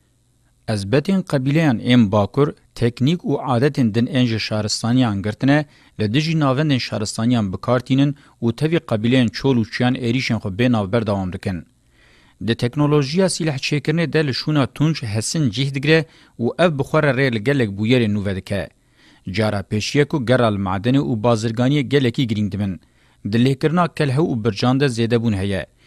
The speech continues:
Mînakên pêşî yên bi heybet ên kelheyan berhemê vê demê ne.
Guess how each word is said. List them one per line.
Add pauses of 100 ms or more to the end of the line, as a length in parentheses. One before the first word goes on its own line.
(220)
Mînakên
pêşî
yên
bi
heybet
ên
kelheyan (260)
berhemê
vê
demê
ne.